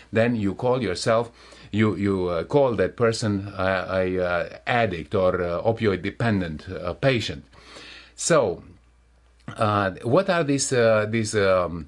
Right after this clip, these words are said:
uh, manifestations? First, uh, the first two are very easy, uh, very easy to understand, very easy to explain. There's kind of no confusion about that. First, tolerance, and then,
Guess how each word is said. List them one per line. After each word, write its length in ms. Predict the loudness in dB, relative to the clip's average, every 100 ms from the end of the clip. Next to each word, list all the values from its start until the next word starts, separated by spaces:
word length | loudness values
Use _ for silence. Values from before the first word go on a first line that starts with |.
| -6
uh, 500 | 0 2 2 -2 -6 -2
manifestations? 1040 | 0 2 -2 -2 0 0 0 -8 -10 -14 -20 -20 -20 _
First, 380 | 2 2 0 -8
uh, 460 | -4 -2 0 0 -2
the 200 | 0 2
first 320 | 2 0 2
two 140 | 2
are 120 | 4
very 200 | 2 2
easy, 440 | 2 2 -2 -8 -12 _ _ _
uh, 220 | -2 2
very 200 | 2 2
easy 220 | 0 -4 -2
to 120 | -2
understand, 420 | 0 -2 -2 0
very 160 | 0 0
easy 160 | -2
to 120 | -2
explain. 560 | -2 -4 -2 0 0 0
There's 160 | -2 -4
kind 160 | -4
of 100 | -2
no 420 | 2 2 2 0 -6 -20 -20 -6
confusion 420 | 0 0 0 0
about 280 | 2 2 2
that. 160 | -2 -2
First, 440 | 0 2 0 -2
tolerance, 520 | 0 2 2 0 0 -2
and 180 | 0
then, 380 | 2 4 2 2